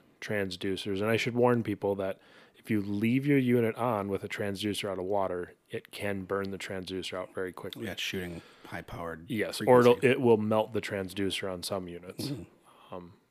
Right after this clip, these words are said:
Speaker 1: but it's preparation. I mean, you can, you can flip it on, put it in, you know, take your transducer out or disconnect it on some units or just turn it off on other units,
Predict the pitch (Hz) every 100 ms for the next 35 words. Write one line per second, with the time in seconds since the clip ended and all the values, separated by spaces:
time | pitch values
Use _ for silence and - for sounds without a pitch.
0 | _ - 104 - _ - 123 - - _
1 | 113 110 104 127 - 87 _ _ 101 95
2 | 98 107 95 95 107 101 95 123 120 113
3 | 113 110 110 110 - 107 98 90 - 110
4 | 98 95 _ _ _ _ _ _ 110 -
5 | 107 - 107 98 92 107 95 98 98 -
6 | - 113 104 - - 240 98 92 101 -
7 | 107 107 107 - 107 101 113 98 98 -
8 | 104 98 95 101 - 95 98 90 - 107
9 | 98 - 95 98 - 101 104 98 98 98
10 | 95 107